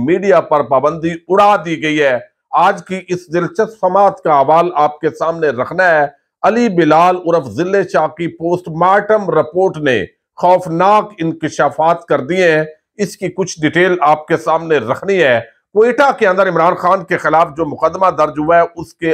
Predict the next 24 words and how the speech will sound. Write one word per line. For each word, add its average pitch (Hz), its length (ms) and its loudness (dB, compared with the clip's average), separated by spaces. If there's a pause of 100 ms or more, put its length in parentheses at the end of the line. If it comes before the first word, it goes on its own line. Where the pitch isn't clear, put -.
(120)
अब 160 240 0
नाकाबिले 156 720 0
जमानत 156 540 -2 (300)
वारंट 156 440 2
गिरफ्तारी 180 680 0
जारी 156 320 0
किए 170 300 -4
गए 170 160 0
हैं। 170 180 2 (180)
कब 202 200 2
इमरान 160 340 2
खान 165 280 -2
को 156 160 -8
पेश 175 300 -6
करना 170 320 0
है 139 220 4 (300)
और 170 120 2 (140)
क्यों 247 280 2 (120)
आज 175 320 2
की 180 220 -4 (120)
रात 151 360 2
जो 151 80 0
है 151 200 2
वो 156 340 -6